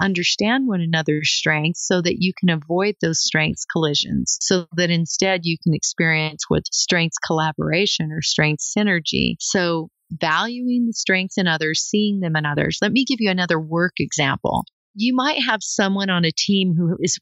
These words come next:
really high in zest and bravery and creativity, and they are just creating new products, and they're so excited about taking them to market, and they're just like, "Let's go, go, go." And then you might have someone on the team who's very high in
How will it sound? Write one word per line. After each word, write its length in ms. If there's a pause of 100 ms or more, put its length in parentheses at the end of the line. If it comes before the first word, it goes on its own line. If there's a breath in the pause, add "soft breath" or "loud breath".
really 420
high 400
in 260
zest 600
and 200
bravery 580
and 120
creativity, 720
and 120
they 240
are 200
just 260
creating 640
new 200
products, 680
and 120
they're 120
so 260
excited 580
about 220
taking 380
them 200
to 100
market, 760
and 160
they're 160
just 240
like, 180
"Let's 280
go, 200
go, 300
go." 240 (100)
And 160
then 140
you 120
might 240
have 200
someone 360
on 120
the 120
team 340
who's 240
very 540
high 320
in 220